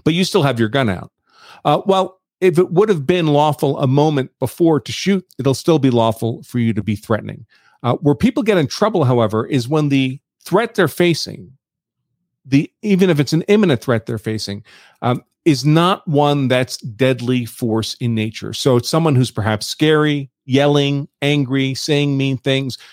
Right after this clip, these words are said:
Maybe he thinks you cut him off back down on the road and he followed you to the parking lot. Now it's a road rage incident standing outside the cars in the parking lot.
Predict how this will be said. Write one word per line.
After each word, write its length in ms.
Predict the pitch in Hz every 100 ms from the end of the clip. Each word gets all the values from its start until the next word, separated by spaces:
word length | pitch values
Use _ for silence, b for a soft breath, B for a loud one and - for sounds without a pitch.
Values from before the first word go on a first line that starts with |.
| B
Maybe 260 | 131 139 147
he 120 | 127
thinks 340 | 135 147 143 139
you 120 | 131
cut 180 | - 139
him 80 |
off 220 | 135 139 -
back 240 | 127 -
down 180 | 135 131
on 80 | 131
the 80 |
road 320 | 123 127 131 127
and 100 | 123
he 60 |
followed 380 | 117 123 135 127
you 80 | 127
to 100 | 123
the 80 | 113
parking 360 | 135 123 127
lot. 280 | 123 120 -
Now 160 | 127 123
it's 140 | -
a 40 |
road 280 | 120 123 120
rage 240 | 123 123 131
incident 400 | 120 - 127 -
standing 380 | - 120 123
outside 360 | 120 113 120 117
the 60 | -
cars 380 | 120 113 113
in 40 | 110
the 80 | 107
parking 320 | 113 113 113
lot. 240 | 113 104